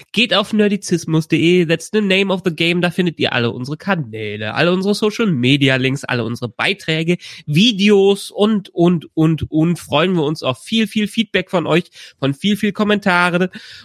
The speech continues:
und, äh, vor allen Dingen Feedback über die info at nerdizismus punkt de, äh, dann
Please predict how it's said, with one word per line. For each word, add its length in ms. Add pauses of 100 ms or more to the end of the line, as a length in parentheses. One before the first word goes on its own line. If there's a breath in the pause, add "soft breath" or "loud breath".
(100)
und, 320
äh, 220
vor 160
allen 140
Dingen 160
Feedback 400
über 220
die 140
info 400
at 180
nerdizismus 760
punkt 20 (140)
de, 280 (280 loud breath)
äh, 240
dann 540